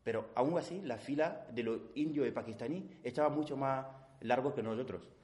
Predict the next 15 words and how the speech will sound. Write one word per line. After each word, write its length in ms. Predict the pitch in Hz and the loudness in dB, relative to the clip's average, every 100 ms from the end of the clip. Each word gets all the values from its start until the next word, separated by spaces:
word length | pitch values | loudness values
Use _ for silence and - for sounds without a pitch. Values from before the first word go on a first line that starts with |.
| - - | -20 -6
Yo 120 | 117 | 0
cuando 200 | 135 151 | 2 2
estuve 200 | 156 151 | 4 2
con 180 | 147 139 | 4 2
indios 360 | 139 135 135 135 127 127 | 2 4 4 6 6 6
durmiendo 400 | 123 127 131 131 | 2 2 4 4
en 40 | 123 | 4
el 60 | |
mismo 240 | 123 123 123 | 4 2 2
cuarto, 260 | 131 135 | 2 2
me 140 | 143 117 | -2 0
pregunto 640 | 117 113 110 107 98 - - - - - | 0 0 0 0 0 -6 -16 -20 -18 -8
una 180 | 113 107 | -4 -4
vez, 200 | 104 - - - | -6 -10 -20 -8
"Pero 240 | 104 101 | -2 -2